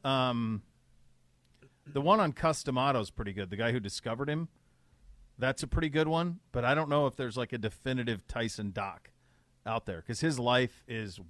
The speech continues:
wild with everything that's involved in that. I mean, he's married to Robin Givens at one point.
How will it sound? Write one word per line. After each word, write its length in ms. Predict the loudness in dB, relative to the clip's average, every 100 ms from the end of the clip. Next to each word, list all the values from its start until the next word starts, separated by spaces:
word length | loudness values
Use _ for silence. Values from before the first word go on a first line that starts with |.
| -12
wild 500 | -8 -8 -8 -16 -20 -20 _
with 160 | -10 -8
everything 400 | -6 -6 -6 -8
that's 180 | -8 -12
involved 360 | -10 -10 -10
in 80 | -14
that. 80 | -12
I 60 | -4
mean, 100 | -2
he's 120 | -2
married 200 | -4 -6
to 60 | -6
Robin 320 | -6 -6 -8
Givens 320 | -8 -6 -6
at 80 | -6
one 160 | -8
point. 320 | -8 -10 -10